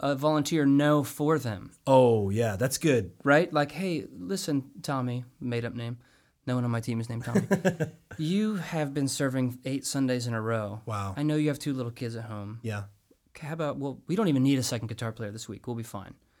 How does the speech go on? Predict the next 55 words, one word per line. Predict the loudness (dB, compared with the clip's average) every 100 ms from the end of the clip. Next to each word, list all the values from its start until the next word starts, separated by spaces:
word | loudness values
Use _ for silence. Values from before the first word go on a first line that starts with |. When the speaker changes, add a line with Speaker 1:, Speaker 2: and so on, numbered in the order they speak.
| _ _
Speaker 1:
Like, | -4
sometimes | -2 -2 -2 -2
you |
gotta | -2 -2
say | -2 -4
no | -4 -4
for | -6 -6
people | -8 -10
'cause | -8
they | -6
don't | -6
know | -6
how | -6 -6
to. | -8 -8
Speaker 2:
Mm. | -2 0 2 2 2 0 -2 -4 -2
Speaker 1:
And | 2 4
the |
next | 2 2
thing | 0
you | 0
know, | 0
they're, | 0 -2
like, | -4 -6
mad | -2 -2
at | -4
the | -8
church | -6 -6 -4
or |
mad | -6 -6
at | -6
me. | -6 -6 -8 -14 _ _ _ _
And | -8 -8 -10
it's | -10
just | -10 -12 -10
these | -10 -10 -10
little, | -8 -8 -10 -14 _ _ _ _ _ _
you | -2
know, | 0
and | 2 0
this | 0
speaks | 0 -2 0
to | -4
this | -4 -4
whole | -6
thing. | -2 -2 0
Mike | -2 -2
Winger | 0 0
taught | -2 -4
me | -2 -4
this | -4
years | -6 -8
ago, | -8 -8 -10
just | -10 -12
about, | -4 -4 -4
like, | -10 -12